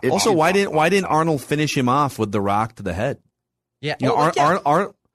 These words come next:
Speaker 2: Arnold eased up at the end there.
Speaker 3: The way it just
Speaker 2: You had, dude just, you just killed all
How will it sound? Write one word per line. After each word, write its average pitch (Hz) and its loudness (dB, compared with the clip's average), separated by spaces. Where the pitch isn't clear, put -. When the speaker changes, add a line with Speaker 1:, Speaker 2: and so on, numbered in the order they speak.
Speaker 2:
Arnold 190 2
eased 143 0
up 160 0
at 147 0
the 120 2
end 349 -4
there. - -4
Speaker 3:
The 269 0
way 277 0
it 247 -4
just 214 0
Speaker 2:
You 202 2
had, 156 -8
dude 202 0
just, 208 -2
you 226 2
just 208 -2
killed 214 0
all 156 2